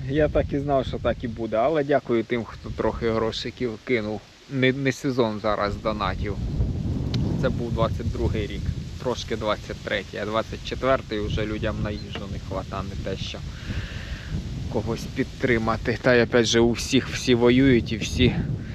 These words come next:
своїх підтримують. І це правильно. Такі пироги. Що ж, розвів болтологію. Ми в Матвіївці. Думаю, заснімемо ще якось один випуск про запас.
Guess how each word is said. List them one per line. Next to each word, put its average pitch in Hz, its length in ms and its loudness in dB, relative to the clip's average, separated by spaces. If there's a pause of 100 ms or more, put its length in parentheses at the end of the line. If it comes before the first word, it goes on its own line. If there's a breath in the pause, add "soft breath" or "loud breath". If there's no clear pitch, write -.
(180 loud breath)
своїх 113 500 4
підтримують. 101 920 0 (160)
І 110 80 -2
це - 220 2
правильно. 101 720 2 (2250 loud breath)
Такі 123 280 2
пироги. 120 440 2
Що 262 220 4
ж, - 120 2 (160)
розвів 131 380 6
болтологію. 113 800 2 (100)
Ми 139 180 4
в 127 100 4
Матвіївці. 147 840 2 (260 loud breath)
Думаю, 120 420 4
заснімемо 117 560 0
ще 170 220 4
якось 147 380 4
один 123 340 0
випуск 120 500 2
про 120 240 4
запас. 117 540 2